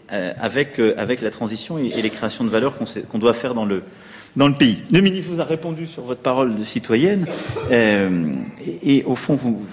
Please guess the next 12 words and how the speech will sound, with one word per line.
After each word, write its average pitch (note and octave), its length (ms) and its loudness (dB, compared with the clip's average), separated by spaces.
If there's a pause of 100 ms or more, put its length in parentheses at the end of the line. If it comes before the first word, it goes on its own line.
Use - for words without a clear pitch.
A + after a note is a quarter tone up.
(260)
vous A#2+ 100 0
nous A#2 200 4
avez, A2+ 300 6
euh, F2 100 2 (960)
apporté, - 480 -4
euh, G2 60 -2 (640)
une A2 120 -4
part, A#2+ 260 2
euh, F#2 160 2 (1080)
importante B2 420 -6
sur, A2 260 -6
euh, F2+ 80 -4